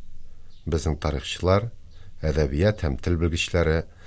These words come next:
чыганак материал буларак Идегәй дастанын ике мәртәбә тарих һәм әдәбият китабына керттеләр. Башта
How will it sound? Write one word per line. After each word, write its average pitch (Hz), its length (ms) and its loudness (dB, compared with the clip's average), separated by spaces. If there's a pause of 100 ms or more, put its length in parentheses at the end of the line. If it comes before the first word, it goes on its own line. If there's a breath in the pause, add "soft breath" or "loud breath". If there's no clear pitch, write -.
(180 loud breath)
чыганак 107 560 4
материал 76 500 4
буларак 71 440 2 (360 loud breath)
Идегәй 87 460 4
дастанын 101 720 4
ике 110 300 2
мәртәбә 107 560 2 (320 loud breath)
тарих 87 480 4
һәм 92 180 2
әдәбият 80 460 2
китабына 76 420 0
керттеләр. - 480 -8 (920 loud breath)
Башта 98 680 4